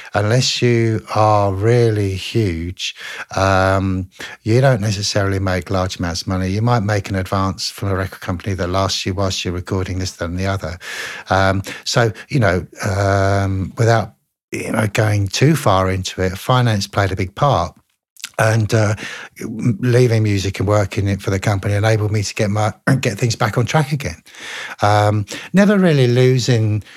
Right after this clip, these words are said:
uh, <clears throat> the thought that I might ever re-enter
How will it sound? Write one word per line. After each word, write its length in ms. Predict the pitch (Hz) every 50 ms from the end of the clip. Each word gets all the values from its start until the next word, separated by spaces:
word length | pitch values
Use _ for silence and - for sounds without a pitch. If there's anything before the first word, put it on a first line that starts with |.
| - - - - - - _ _ -
uh, 600 | - - 113 107 107 107 107 107 104 104 101 98 -
<clears throat> 60 | - - - 107 107 104 98 -
the 100 | 117 107
thought 340 | - - - 110 98 92 98
that 100 | 104 95
I 140 | 101 104 104
might 440 | 107 107 107 110 107 104 104 104 - _ _ _ _ _ _ _ _ _ _ _ _
ever 380 | - 131 120 104 110 98 95 95
re-enter 840 | 98 101 101 98 101 107 123 147 147 131 - - 90 80 78 76